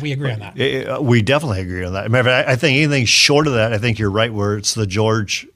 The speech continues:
Speaker 2: George H. Bush of "read my lips, no new taxes. I told you I was gonna build the wall." In many ways, that's what won him the presidency.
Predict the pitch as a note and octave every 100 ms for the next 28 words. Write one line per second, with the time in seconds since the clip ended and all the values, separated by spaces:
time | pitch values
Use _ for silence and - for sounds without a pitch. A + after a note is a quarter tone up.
0 | _ - G#2 B2 G#2 C3+ D#3+ - G#2 G#2+
1 | - G#2 A2+ A2 G#2 A2 B2 A#2+ A#2 D3
2 | - - G2+ G#2 A#2+ G#2+ A#2 D#3 - -
3 | - - - - - A2+ B2+ B2+ B2+ A#2
4 | B2 A#2 B2 A#2 G#2 C#3+ G#2+ F2+ G2+ -
5 | C3 A#2 A2+ B2 F#3+ A#2 C3 G#2+ B2 D3
6 | B2+ G#2+ C#3 C#3 C3+ B2+ D3+ G3 F#3 -
7 | - -